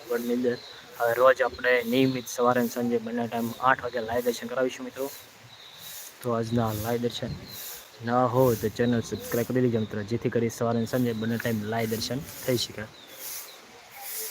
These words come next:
ચાલો ધીમે ધીમે આગળ જઈએ અને બીજા મંદિરના દર્શન કરાવીએ. ઝડપથી આગળ જઈશું અને બીજા મંદિરના દર્શન કરાવીશું. અહીંયા મિત્રો જોઈ શકો, જ્યાં જ્યાં મંડપ છે, ચાલવાની જગ્યા છે, ત્યાં બધી જગ્યાએ મંડપ નાખી દીધા છે મિત્રો.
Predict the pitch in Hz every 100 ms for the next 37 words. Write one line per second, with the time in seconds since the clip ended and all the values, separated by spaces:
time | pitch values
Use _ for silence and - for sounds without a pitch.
0 | - - - - 117 110 120 127 123 120
1 | 117 120 120 120 127 113 110 107 113 120
2 | 113 120 120 117 117 - 117 113 - -
3 | - 127 123 127 - - - - - -
4 | - - 117 123 131 120 120 120 113 -
5 | - - - 123 110 113 120 110 120 120
6 | 113 120 120 127 139 - - - - -
7 | - - - - - - - - - -
8 | - - - 139 131 139 - 139 127 123
9 | - 127 139 - - 131 117 127 127 135
10 | 127 127 131 123 143 123 - - - -
11 | - - - - 123 127 127 127 120 131
12 | 123 131 - 113 127 135 127 127 120 127
13 | 123 113 123 131 127 - 127 135